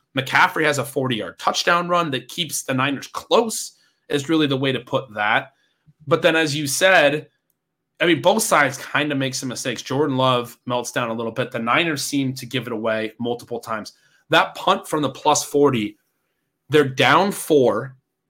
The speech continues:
the forty-niners. They do have three straight, or excuse me, it was actually only two straight incompletions. There was a no-yard gain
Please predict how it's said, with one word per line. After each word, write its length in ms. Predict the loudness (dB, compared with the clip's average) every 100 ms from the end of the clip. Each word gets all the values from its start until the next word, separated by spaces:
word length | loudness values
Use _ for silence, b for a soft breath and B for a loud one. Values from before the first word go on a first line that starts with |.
| -10
the 100 | -8
forty-niners. 840 | -2 0 2 0 -2 -4 -12 -18 -4
They 120 | -2
do 340 | -2 -2 2 4
have 200 | 2 0
three 300 | -4 -4 -4
straight, 560 | -2 2 2 2 -2 _ _ _ -2
or 80 |
excuse 280 | -2 -2 -4
me, 60 | -4
it 20 |
was 100 | -2
actually 240 | -2 -2
only 160 | -6 -6
two 220 | -10 -8
straight 280 | -6 -4 -4
incompletions. 720 | -4 -8 -8 -6 -6 -4 -4
There 120 | -4
was 160 | -2 -4
a 100 | -6
no-yard 680 | -2 2 4 4 4 2 0
gain 420 | -2 0 -2 -4